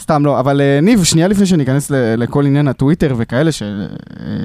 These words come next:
לכבוד זה העלינו אותך, יש לי שאלה שמעסיקה אותי, סבבה? אה, ות-, אה, תן לי את התשובה על זה.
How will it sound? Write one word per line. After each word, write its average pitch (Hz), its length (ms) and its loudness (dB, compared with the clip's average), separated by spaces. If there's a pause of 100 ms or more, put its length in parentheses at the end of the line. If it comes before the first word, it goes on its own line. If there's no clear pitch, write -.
(300)
לכבוד 135 260 -2
זה 135 120 0
העלינו 123 240 0
אותך, 156 180 -2 (380)
יש 196 200 -2
לי 311 60 -2
שאלה 147 320 0
שמעסיקה 127 540 -2
אותי, 117 240 -4
סבבה? 127 420 -2 (720)
אה, 131 540 0
ות-, 131 220 -2
אה, 135 160 -2 (280)
תן 233 140 0
לי 240 60 0
את 220 100 -2
התשובה 156 400 2
על 139 80 0
זה. 95 140 -10